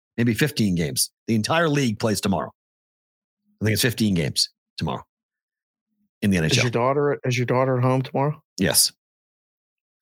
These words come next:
Speaker 1: But she's going, but she's going to a play, and then she's going to a friend's house. I won't see her from noon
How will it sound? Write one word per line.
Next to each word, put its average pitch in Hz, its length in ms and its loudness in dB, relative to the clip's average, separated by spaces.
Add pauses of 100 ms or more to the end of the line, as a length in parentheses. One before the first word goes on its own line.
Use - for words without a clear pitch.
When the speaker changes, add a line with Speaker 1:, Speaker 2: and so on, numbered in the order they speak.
(160)
Speaker 1:
But 110 160 -2
she's 123 160 2
going, 110 380 0 (320)
but 107 100 0
she's 113 160 2
going 117 220 0
to 104 100 2
a 95 60 -2
play, 151 480 0
and 113 80 -2
then 113 80 0
she's 98 100 0
going 104 240 2
to 95 140 2
a 90 40 0
friend's 143 300 0
house. 135 320 0
I 110 120 0
won't 110 200 0
see 117 200 2
her 104 200 2
from 95 480 0 (720)
noon 160 760 0